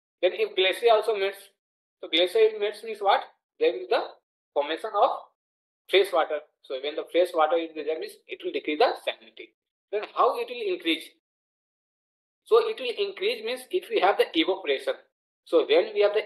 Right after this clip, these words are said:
evaporation means what? You all know it. Even if you take, you all would have studied the chemistry practicals. When you put the saline water on a hot pan, so during that time what will happen? Water will evaporate,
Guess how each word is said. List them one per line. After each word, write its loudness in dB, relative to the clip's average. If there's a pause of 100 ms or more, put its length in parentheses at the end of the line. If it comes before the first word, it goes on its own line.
evaporation -2
means -10
what? 0 (720)
You -8
all 2
know -4
it. -6 (320)
Even 0
if -14
you -12
take, -2
you -8
all 0
would -6
have 0
studied -4
the -4
chemistry -10
practicals. -8 (480)
When 2
you -4 (100)
put -4
the 4 (480)
saline 0
water 2
on -4
a -8 (180)
hot 0
pan, -8 (320)
so -10
during -4
that 0
time -2
what 2
will -8
happen? -6 (520)
Water 2
will -2
evaporate, 0